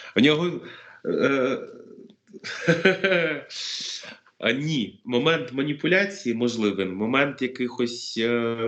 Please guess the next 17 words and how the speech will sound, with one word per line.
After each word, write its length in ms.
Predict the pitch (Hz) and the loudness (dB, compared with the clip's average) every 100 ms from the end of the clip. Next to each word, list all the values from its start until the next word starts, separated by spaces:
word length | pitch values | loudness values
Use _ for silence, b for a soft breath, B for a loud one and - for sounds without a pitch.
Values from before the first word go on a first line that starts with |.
| 117 | -2
гатінням, 680 | 123 - 131 123 117 113 110 | -4 0 2 4 2 2 0
е, 540 | 110 110 107 107 104 | 0 0 -2 0 0
черевиком 840 | 104 131 123 120 120 120 113 107 | 0 2 4 4 4 0 0 -4
об, 200 | 107 110 - - | -6 -10 -12 -4
е, 520 | 107 107 107 107 104 | 0 0 0 0 0
кафедру 520 | 101 143 - 117 - | 2 2 2 -2 -2
також 520 | - 107 107 95 - | 2 2 2 0 -6
можливий. 480 | 90 87 82 78 - _ B B B B B B B B _ _ _ - - | -10 -8 -6 -8 -10 _ B B B B B B B B _ _ _ -20 -10
Але, 640 | - 110 117 139 156 147 127 - - | 0 6 6 8 6 6 4 2 -4
е, 760 | 107 117 117 113 107 101 101 - - - - _ _ _ _ _ - | -2 -2 0 -2 -2 -2 -4 -8 -12 -18 -20 _ _ _ _ _ 0
за 200 | 110 127 | 6 8
розкладом, 600 | 202 - 170 135 113 101 - - _ _ _ _ _ _ _ _ _ - - - _ | 8 6 4 6 4 4 -6 -20 _ _ _ _ _ _ _ _ _ -18 -16 -18 _
воно, 200 | - 117 | 2 4
знаєте, 440 | 127 139 175 175 127 | 4 4 4 4 0
знаєте, 320 | 131 165 175 | 2 2 2
як 120 | 170 | -2
випадає? 580 | 139 139 120 110 101 101 | -4 -4 0 0 0 -4